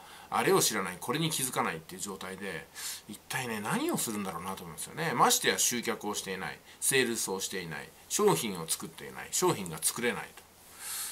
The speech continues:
うん、まあ、これでは困るなと思いますよね。とてもじゃないですけど、億万長者にもなれないですし、いやー、月収十万とか、ね、きついんじゃないですかね、そういう意識では。うん、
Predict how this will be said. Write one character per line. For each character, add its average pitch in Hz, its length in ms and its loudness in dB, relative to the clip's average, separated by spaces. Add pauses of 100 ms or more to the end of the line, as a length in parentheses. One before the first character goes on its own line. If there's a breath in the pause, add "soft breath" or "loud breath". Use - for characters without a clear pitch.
(160 loud breath)
う - 60 -14
ん、 175 340 -10
ま - 140 -4
あ、 - 80 -6
こ - 160 0
れ 143 100 0
で 160 100 6
は 135 140 6
困 120 260 0
る 113 60 -2
な 113 220 0
と 113 80 -6
思 104 100 -6
い - 20 -4
ま 98 80 -6
す - 120 -4
よ 104 60 -6
ね。 117 300 0
と - 100 -10
て 156 100 -4
も 196 100 2
じ 190 80 2
ゃ - 20 6
な 151 60 6
い - 40 6
で - 40 4
す - 60 -4
け 104 80 -4
ど、 98 80 2
億 98 160 -4
万 104 140 -2
長 107 140 -4
者 98 120 -6
に 95 60 -6
も 92 120 -10
な 98 100 -8
れ 101 80 -8
な 92 140 -6
い 87 80 -10
で 82 80 -14
す - 140 0
し、 110 400 0 (760 loud breath)
い 113 40 -6
や 156 360 0
ー、 117 40 -12
月 131 180 2
収 175 160 6
十 175 240 2
万 226 220 6
と 131 100 0
か、 98 440 2 (480)
ね、 143 160 -4
き - 100 4
つ - 120 0
い 220 40 0
ん 214 80 2
じ 127 60 0
ゃ - 20 0
な 202 80 0
い - 20 0
で 175 60 0
す - 80 -2
か 113 80 -8
ね、 143 420 0
そ - 180 -6
う - 40 -10
い 101 140 -8
う - 20 -8
意 101 40 -10
識 - 220 -4
で 95 100 -8
は。 - 60 -8 (1300 loud breath)
う - 40 -6
ん、 104 640 -6